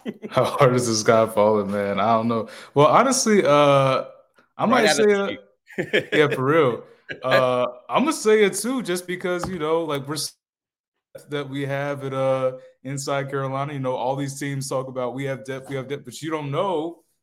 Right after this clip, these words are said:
Speaker 1: until your main guys go down. And so, you know, as you can see, we got a, uh, we got another podcast. So I think we're doing all right.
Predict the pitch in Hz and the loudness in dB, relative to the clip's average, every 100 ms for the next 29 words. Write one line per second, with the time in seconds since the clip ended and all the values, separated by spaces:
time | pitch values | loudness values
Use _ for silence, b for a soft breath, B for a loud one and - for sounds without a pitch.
0 | _ 127 - 139 139 139 143 143 143 139 | _ -12 -6 -6 -4 -6 -6 -4 -2 -2
1 | 135 147 156 208 147 104 107 - 120 117 | -6 -8 -8 -8 -10 -14 -16 -6 -4 -4
2 | 113 113 _ _ _ 123 113 120 123 120 | -6 -10 _ _ _ -18 -12 -10 -8 -10
3 | 123 123 120 - 131 139 123 120 120 113 | -12 -20 -14 -14 -12 -12 -8 -6 -6 -6
4 | - 117 117 117 113 _ _ _ 117 120 | -8 -10 -10 -10 -14 _ _ _ -10 -8
5 | 120 120 117 117 127 120 113 123 127 139 | -6 -8 -8 -8 -4 -4 -4 -8 -8 -10
6 | 127 139 208 175 - 143 143 139 135 131 | -4 -4 -4 -10 -12 -10 -6 -4 -2 -2
7 | - - | -2 -8